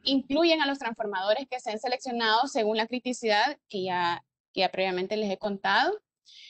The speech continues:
¿Y, y qué pasa con los demás transformadores? Dirán, bueno, pues para este caso lo que se ha considerado es que para inversiones en adquisición de nuevos transformadores se analizará la factibilidad de implementar el sistema de mon-,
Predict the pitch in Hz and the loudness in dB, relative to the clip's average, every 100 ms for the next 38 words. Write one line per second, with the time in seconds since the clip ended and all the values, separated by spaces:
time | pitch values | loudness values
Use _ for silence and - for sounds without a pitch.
0 | - _ - 339 381 - 294 285 294 311 | -20 _ 0 2 2 0 0 2 4 2
1 | 302 285 233 214 208 202 214 208 196 180 | 2 -2 -2 -2 -2 -4 -4 -4 -4 -4
2 | 160 202 196 143 180 - 180 196 185 - | 0 4 4 0 -8 -8 -4 -2 -2 -4
3 | - - 175 180 180 185 190 196 185 170 | -12 -8 -6 -6 -2 -4 0 0 2 2
4 | 180 208 254 - 226 285 330 330 - 220 | 2 0 -4 0 2 2 2 2 0 -2
5 | 220 208 202 190 175 185 202 214 202 185 | -4 -4 -4 0 0 0 0 -2 -2 -6
6 | - _ _ _ - _ _ 226 254 277 | -10 _ _ _ -20 _ _ -2 0 2
7 | 285 262 254 240 - 196 175 165 180 _ | 4 4 0 -6 -4 -2 -2 -4 -10 _
8 | - 240 226 226 254 233 208 214 240 - | -6 0 0 0 -2 -2 -2 -4 -6 -14
9 | _ _ _ _ - 220 208 214 208 196 | _ _ _ _ -4 0 0 -2 -4 0
10 | 202 208 208 208 226 254 247 247 233 202 | 2 2 2 2 0 -2 -4 -2 0 0
11 | 185 220 269 - - 247 240 226 220 202 | 0 0 -2 -8 -4 0 2 0 0 0
12 | 185 214 240 220 233 220 220 220 202 196 | 2 2 0 -2 0 2 0 0 2 2
13 | 208 247 226 190 185 185 233 - 226 214 | 2 0 0 0 0 2 0 0 -2 -2
14 | 196 180 185 185 190 185 | -4 -2 -2 -2 -2 -4